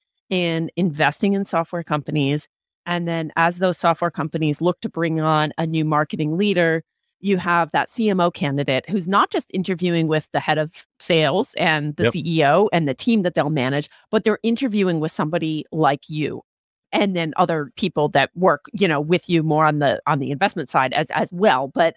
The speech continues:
Speaker 1: can you talk about that and, like, the, the value you provide at the end of the day to that process?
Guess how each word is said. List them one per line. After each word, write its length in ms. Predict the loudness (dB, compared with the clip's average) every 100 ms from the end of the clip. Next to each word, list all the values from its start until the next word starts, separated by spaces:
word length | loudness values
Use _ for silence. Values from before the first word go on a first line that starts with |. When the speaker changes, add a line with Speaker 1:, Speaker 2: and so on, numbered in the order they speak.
| -8 -2
Speaker 1:
can 140 | 2
you 120 | 2
talk 380 | -2 -2 0 0
about 420 | 0 2 2 0 -6
that 380 | -8 -4 -2 -2
and, 140 | -2
like, 140 | -2 -4
the, 160 | -4 -4
the 100 | -2
value 560 | -4 -2 -2 0 0 -2
you 200 | -4 -6
provide 500 | -4 -4 0 2 0
at 80 | _
the 120 | -14
end 200 | -6 -6
of 60 | -4
the 80 |
day 340 | -2 0 2 0
to 120 | -4 -2
that 320 | 2 0 -2
process? 800 | -2 0 0 -4 -10 -14 -20